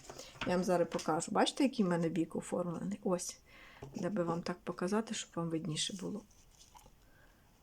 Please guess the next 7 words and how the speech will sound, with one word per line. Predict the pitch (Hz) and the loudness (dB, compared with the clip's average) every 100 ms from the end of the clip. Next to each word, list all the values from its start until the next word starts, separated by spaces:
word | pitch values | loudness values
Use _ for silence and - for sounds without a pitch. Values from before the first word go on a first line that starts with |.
| - _ - - | -20 _ -20 2
Ось | 202 165 - - | 4 4 2 -6
бік | 190 180 170 - | -2 0 0 -2
отакі, | - 151 - 170 | -4 -4 -2 -2
отакими, | 180 175 170 - 202 180 170 - | 0 2 2 4 6 4 2 0
ем, | 185 165 170 165 165 170 180 - - - - | 2 2 2 0 -2 -2 -4 -8 -20 -12 4
декоративними | 202 208 214 208 220 214 170 170 | 6 10 10 10 10 10 8 4
шнурами. | 165 - 285 226 156 160 185 240 | 0 2 6 8 8 6 4 2